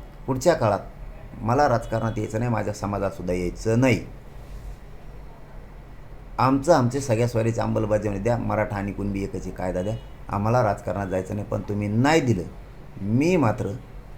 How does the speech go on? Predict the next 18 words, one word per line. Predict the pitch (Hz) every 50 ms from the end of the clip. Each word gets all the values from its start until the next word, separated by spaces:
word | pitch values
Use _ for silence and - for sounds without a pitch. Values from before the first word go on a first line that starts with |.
| - - - - -
शंभर | - 139 139 135 135 151
टक्के | 143 - 123 123 135
माझ्या | 127 117 110 107 117 117
समाजासह | 113 - 104 104 104 101 98 - - 95 104 117 117 -
विधानसभेला | 101 107 101 98 90 - 92 90 95 104 101
मैदानात | 92 87 85 90 98 98 95 98 95 - -
असणार | 87 - - 78 69
आहे. | - - - - - - - - - - - -
आणि | - 104 110 110
मग | 117 117 117
ज्यांनी | 110 95 113 113 131 151 165
ज्यांनी | 151 147 143 127 120 110 95 - -
आत्ता | - 113 120 - - 135 104 - - - - - - - - - - - - - -
आमच्या | 101 107 107 - 117 113
हातापाया | - 113 - 139 135 135 120 113 110
पडून, | 107 - 101 98 95 92 92
पदरं | - - - 117 113 120 131
पसरून | 127 113 110 107 - 90 95 92 92